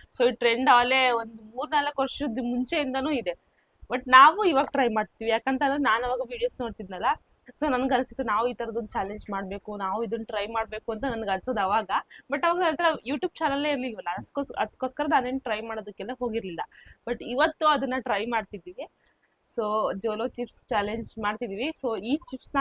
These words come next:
ಇವತ್ತು ತಿನ್ನೋದು ಇವ್ರು. <laughs> ಯಾಕಂತ ಅಂದ್ರೆ ಇವ್ರಿಗೆ ಜಾಸ್ತಿ ಖಾರ ಅಂದ್ರೆ ತುಂಬಾ ಇಷ್ಟ. So ನಮ್ ಪ್ರತಿಯೊಂದ್ಸಲ ನನ್ಗೆ ಜಾಸ್ತಿ ಹಿಂಸೆ ಕೊಡ್ತಿರ್ತಾರೆ.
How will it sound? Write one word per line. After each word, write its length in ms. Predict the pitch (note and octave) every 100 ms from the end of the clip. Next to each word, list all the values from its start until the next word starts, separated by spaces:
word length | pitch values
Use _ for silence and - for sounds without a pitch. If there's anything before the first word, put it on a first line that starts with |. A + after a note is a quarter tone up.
| C4
ಇವತ್ತು 280 | A#3 A#3+ -
ತಿನ್ನೋದು 400 | G3 G#3 G3+ D#4+
ಇವ್ರು. 360 | C#4 A3 F#3 E3
<laughs> 720 | C4 C#4 - - - E4 - - - - D4 - -
ಯಾಕಂತ 560 | B3+ B3+ C#4+ C#4+ B3 B3
ಅಂದ್ರೆ 260 | G#3+ F#3+ C#4 - - - _
ಇವ್ರಿಗೆ 480 | G#3+ D4 G#4+ B3 F#4
ಜಾಸ್ತಿ 520 | C4 A3+ G3+ C#4+ -
ಖಾರ 340 | - B3+ A3+ D4+
ಅಂದ್ರೆ 260 | D4+ A#3+ C#4+
ತುಂಬಾ 300 | C#4 A3+ A3+
ಇಷ್ಟ. 260 | G#3 - G3 - _ _ -
So 180 | - D#4
ನಮ್ 180 | F#4 A4
ಪ್ರತಿಯೊಂದ್ಸಲ 580 | F4+ B3+ F#4 A#4 G4 G4+
ನನ್ಗೆ 340 | G#4+ F4+ E4
ಜಾಸ್ತಿ 400 | F#4+ C4 - -
ಹಿಂಸೆ 260 | F4+ C#4 D4+
ಕೊಡ್ತಿರ್ತಾರೆ. 520 | D4 D4 A#3+ - G#3+